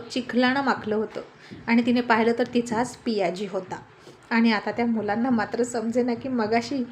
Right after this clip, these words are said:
हा तिची छेड काढत होता आणि आता कसा तिच्या बाजूनं लढायला लागला, तयार झाला.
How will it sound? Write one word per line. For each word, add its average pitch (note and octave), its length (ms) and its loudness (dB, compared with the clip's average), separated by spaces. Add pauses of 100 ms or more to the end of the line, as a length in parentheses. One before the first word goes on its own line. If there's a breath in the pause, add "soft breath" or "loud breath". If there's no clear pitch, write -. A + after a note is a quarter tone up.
(240 loud breath)
हा C#4 120 2
तिची D4 380 0
छेड C4 360 2
काढत A3 320 0
होता G3 320 -4 (200 loud breath)
आणि A#3+ 140 4
आता A#3 220 2
कसा C#4 220 2
तिच्या B3 260 4
बाजूनं A3+ 380 2
लढायला G#3+ 480 2
लागला, G3 340 0 (140)
तयार G3+ 240 2
झाला. F#3+ 280 -4